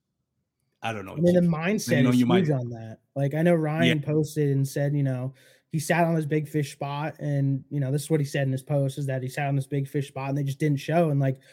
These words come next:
Speaker 1: Yeah.
Speaker 2: you know, people can be like, "Oh, why didn't you just leave?" Like,
Speaker 1: Yeah,
Speaker 2: um,
Speaker 1: I'm, yeah.
Speaker 2: but, like, when you're in that mindset, you're leading day one of, like, one of the, one of the two biggest events in the industry.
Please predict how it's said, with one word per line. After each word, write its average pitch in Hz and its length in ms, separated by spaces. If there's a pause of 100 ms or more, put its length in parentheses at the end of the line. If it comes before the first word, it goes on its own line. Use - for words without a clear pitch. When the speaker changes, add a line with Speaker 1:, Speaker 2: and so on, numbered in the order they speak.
(400)
Speaker 1:
Yeah. - 160
Speaker 2:
you 175 80
know, 175 100
people 196 220
can 175 100
be 175 60
like, 175 160
"Oh, 190 160
why 160 180
didn't 170 180
you 165 40
just 151 200
leave?" 139 360
Like, 139 240
Speaker 1:
Yeah, 147 280
Speaker 2:
um, 120 80
Speaker 1:
I'm, 123 360
yeah. - 160
Speaker 2:
but, 196 140
like, 180 320 (340)
when 175 200
you're 214 160
in 240 100
that 226 160
mindset, 165 500
you're 202 160
leading 185 540
day 156 240
one 139 420
of, 127 200
like, 131 260 (460)
one 180 220
of 156 240
the, 156 320
one 160 240
of 156 200
the 156 160
two 175 300
biggest 151 380
events 143 540
in 170 160
the 156 160
industry. 139 600